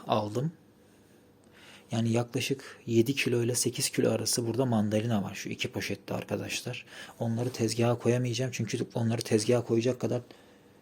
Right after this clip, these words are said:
daha doğrusu masaya koyacak kadar yer yok, kalmadı.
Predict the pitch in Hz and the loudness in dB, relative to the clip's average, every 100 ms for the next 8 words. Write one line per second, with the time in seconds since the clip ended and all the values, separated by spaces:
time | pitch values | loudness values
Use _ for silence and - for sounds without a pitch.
0 | - - - 123 117 135 - 113 120 - | -20 -20 -4 2 4 4 2 2 4 6
1 | 135 120 113 110 110 - 117 147 120 127 | 6 6 4 2 0 -2 0 2 4 4
2 | 165 131 139 - - - 127 123 107 120 | 8 10 10 8 -14 2 4 6 4 2